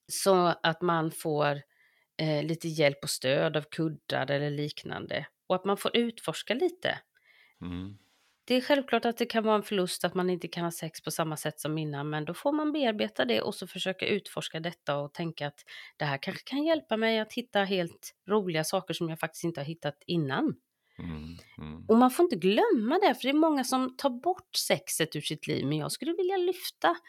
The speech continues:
Speaker 1: att sexuell beröring, sexuell njutning faktiskt är väldigt bra smärtlindrande effekt.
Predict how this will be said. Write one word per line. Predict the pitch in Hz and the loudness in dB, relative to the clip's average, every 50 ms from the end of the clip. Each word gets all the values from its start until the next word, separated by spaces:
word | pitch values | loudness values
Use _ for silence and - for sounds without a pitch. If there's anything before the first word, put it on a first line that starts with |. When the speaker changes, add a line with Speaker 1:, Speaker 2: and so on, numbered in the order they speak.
| - - - - - - - _ _ _ - | -20 -20 -20 -20 -20 -20 -20 _ _ _ 6
Speaker 1:
att | 214 202 190 - - _ - - _ _ _ _ _ _ | 6 6 6 4 -2 _ -20 -20 _ _ _ _ _ _
sexuell | - - - - 180 - - - 170 160 151 147 | -10 -4 -2 -2 -2 -2 -2 0 0 2 2 0
beröring, | 139 147 151 147 143 160 185 208 226 240 247 247 247 247 240 240 254 254 247 247 | 0 0 0 0 2 2 2 2 2 2 2 2 2 2 2 2 2 2 2 0
sexuell | 247 - - 175 160 - - 156 147 143 143 | -2 -4 -6 -6 -6 -4 -2 -2 -2 0 -2
njutning | 143 147 156 165 190 214 220 220 214 202 - _ - 196 196 190 | -2 -2 0 0 2 2 2 0 -2 -4 -6 _ 0 0 0 0
faktiskt | - - 196 180 - - 156 - - | 0 -2 -4 -4 -4 -6 -8 -6 -4
är | 156 143 131 135 143 147 | -6 -6 -6 -8 -4 2
väldigt | 160 185 190 180 160 143 135 135 135 - - _ | 4 4 4 4 2 0 -4 -6 -6 -8 -8 _
bra | - - 151 139 127 127 127 131 - - _ _ _ _ | -6 -2 0 0 0 0 -2 -4 -6 -10 _ _ _ _
smärtlindrande | - - - - 170 190 226 226 - _ - - - 147 139 135 139 151 185 226 269 294 349 | -10 -4 0 2 2 2 2 -2 -6 _ -10 -6 -4 -4 -2 -2 -2 0 0 0 0 -2 -4
effekt. | 370 330 - - - - - - - - _ - - | -6 -6 -6 -6 -6 -6 -6 -10 -18 -18 _ -18 -14